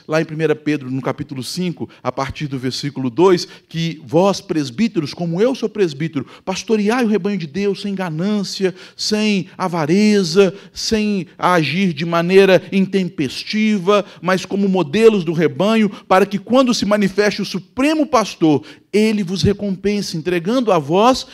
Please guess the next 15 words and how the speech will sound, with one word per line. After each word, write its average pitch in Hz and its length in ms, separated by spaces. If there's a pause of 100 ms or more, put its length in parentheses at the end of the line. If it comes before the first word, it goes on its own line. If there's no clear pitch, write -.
(160)
a 151 100
imarcessível", 226 1040 (220)
que 123 80
quer 131 140
dizer 120 220
que - 100
não 131 140
murcha, 175 400
que 139 80
não 120 100
fenece, 135 580 (220)
que 151 80
não 139 160
corrompe, 156 560 (220)
"coroa 143 580